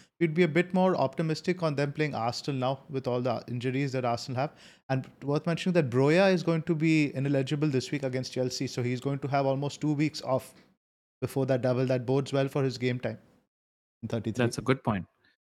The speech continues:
Speaker 2: That's a good point. I think if you hold a s-, hold a Southampton striker, because I think the biggest problem you're going to probably face in that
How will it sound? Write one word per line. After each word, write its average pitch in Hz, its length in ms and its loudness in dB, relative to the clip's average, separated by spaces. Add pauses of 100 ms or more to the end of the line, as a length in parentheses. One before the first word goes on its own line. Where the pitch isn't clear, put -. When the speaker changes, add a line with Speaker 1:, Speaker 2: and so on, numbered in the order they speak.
(240)
Speaker 2:
That's - 120 2
a 147 40 6
good 160 160 4
point. 151 160 8
I 160 60 8
think 240 160 6
if 240 100 4
you 254 80 8
hold 196 220 8
a 240 40 8
s-, 214 140 2
hold 170 320 4
a 202 60 4
Southampton 160 480 4
striker, 139 340 4
because 160 260 4
I 180 60 8
think 220 140 4
the 233 80 6
biggest 147 340 4
problem 165 340 4
you're 165 100 4
going 143 180 2
to 160 40 0
probably 135 380 4
face 147 420 2 (640)
in 160 200 6
that 170 200 6